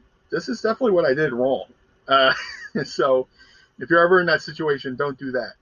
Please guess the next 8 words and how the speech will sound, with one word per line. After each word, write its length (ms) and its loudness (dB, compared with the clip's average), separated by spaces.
So 400 -6
I 120 -2
think 220 -4
Josh 240 0
McCown 440 -8
could 140 -12
be 160 -6
that, 260 -6